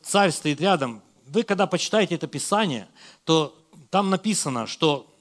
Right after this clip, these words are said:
так как он раскалил эту печь, что даже те служители, которые были рядом с печью, они сгорели. А эти внутри печи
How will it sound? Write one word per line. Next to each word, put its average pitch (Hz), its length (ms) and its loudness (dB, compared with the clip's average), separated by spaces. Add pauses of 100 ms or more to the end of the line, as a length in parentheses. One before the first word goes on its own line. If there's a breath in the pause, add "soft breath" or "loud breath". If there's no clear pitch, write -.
(760 soft breath)
так 208 160 4
как 214 160 0
он 202 120 4
раскалил 196 420 2
эту 180 200 2
печь, 233 320 -2
что - 160 -4
даже 180 360 0 (320 loud breath)
те 240 180 4
служители, 196 560 0
которые 190 360 2
были 185 180 2
рядом 196 360 2
с - 100 -8
печью, 180 580 -2 (120)
они 180 220 2
сгорели. 175 600 2 (1800 loud breath)
А 196 140 4
эти 277 340 4
внутри 208 440 2
печи 254 640 4